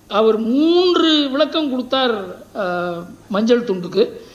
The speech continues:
ஸ்டாலின் மூணு மாதமாக திராவிட மாடல் ஆட்சிக்கு விளக்கம் கொடுத்து கொண்டிருக்கிறார். அதான் உங்களுக்கு சொல்ல போறேன்.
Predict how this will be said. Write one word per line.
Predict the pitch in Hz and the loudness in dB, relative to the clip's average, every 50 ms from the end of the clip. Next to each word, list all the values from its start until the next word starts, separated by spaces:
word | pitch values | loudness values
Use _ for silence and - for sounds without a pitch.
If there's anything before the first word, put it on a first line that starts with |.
| - - | -20 -14
ஸ்டாலின் | - - - 277 277 311 339 359 392 403 370 294 254 233 | -14 -4 0 2 2 4 4 2 2 2 0 -2 -2 -2
மூணு | 240 277 320 370 403 415 415 415 392 339 | 0 2 4 4 4 4 4 4 4 4
மாதமாக | 311 311 330 349 359 339 339 330 320 285 392 415 311 | 4 4 4 4 2 0 2 2 2 4 2 2 2
திராவிட | 269 262 277 302 330 349 349 349 339 | 4 4 4 4 4 2 2 0 2
மாடல் | 330 302 294 285 294 277 | 2 2 4 4 4 4
ஆட்சிக்கு | 269 269 277 269 269 320 302 320 381 339 | 4 2 0 -2 0 -4 -2 -2 0 0
விளக்கம் | 294 269 262 285 247 262 254 220 | 0 0 0 -2 -6 -6 -6 -6
கொடுத்து | 202 214 214 - 226 - | -6 -6 -8 -8 -12 -10
கொண்டிருக்கிறார். | 226 202 202 185 190 202 226 262 254 | -8 -6 -6 -6 -4 -2 0 0 0
அதான் | 226 208 214 247 | 0 2 2 2
உங்களுக்கு | 247 233 208 196 175 - | 0 2 0 -2 -2 0
சொல்ல | 175 196 208 | 0 0 0
போறேன். | 196 180 160 - | 0 -2 -6 -8